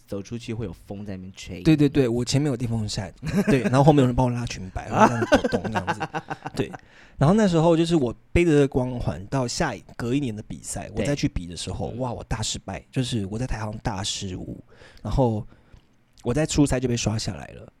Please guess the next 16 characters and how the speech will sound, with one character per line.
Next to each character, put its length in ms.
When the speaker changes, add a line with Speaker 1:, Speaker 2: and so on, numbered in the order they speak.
Speaker 2:
然 120
后 180
大 200
家 180
就 140
是 340
对 100
我 160
期 160
待 180
很 200
高 120
的 120
人 280
们， 380
Speaker 1:
嗯。 180